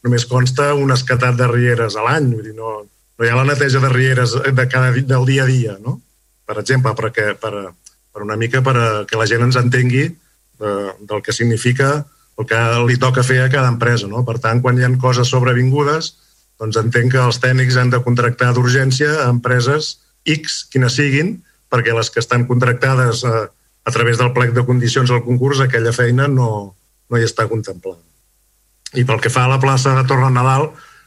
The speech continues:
eh, està, és una, és un espai, és un espai de, de que habitualment concentració nocturna de, de, de gent que,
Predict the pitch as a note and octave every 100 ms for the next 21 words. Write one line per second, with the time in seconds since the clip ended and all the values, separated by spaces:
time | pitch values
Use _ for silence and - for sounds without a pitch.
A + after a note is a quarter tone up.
0 | _ - A#2+ A2 G#2+ G#2 F#2+ F#2 _ _
1 | _ _ _ - A#2+ A2+ - B2+ B2+ C3
2 | C3 C#3 C3+ B2 B2+ B2+ C#3+ C3 C3 C3
3 | B2+ B2 A#2 A#2+ A#2+ C#3 C3 C3 C3+ B2+
4 | B2+ B2 B2 - _ _ _ A#2+ A#2+ A#2+
5 | A#2 A2+ A2 A2 G#2+ G2+ G2 G2+ A2+ A2
6 | A2+ A2+ A#2 A2+ A2 G#2 G#2 G2+ A2 _
7 | - _ - B2 B2+ C#3 C#3 C#3+ C#3+ C3+
8 | B2 B2+ _ - C3+ C3 C3 C3 A#2+ B2+
9 | C3+ C#3 C3+ C3 D3 C3+ C3+ B2 A2+ -
10 | _ _ _ A#2+ A#2+ A#2+ A#2 A2+ A2 A#2+
11 | A2 A2 A2 G#2 A2+ A2+ D3 D3+ D#3+ D#3
12 | - A#2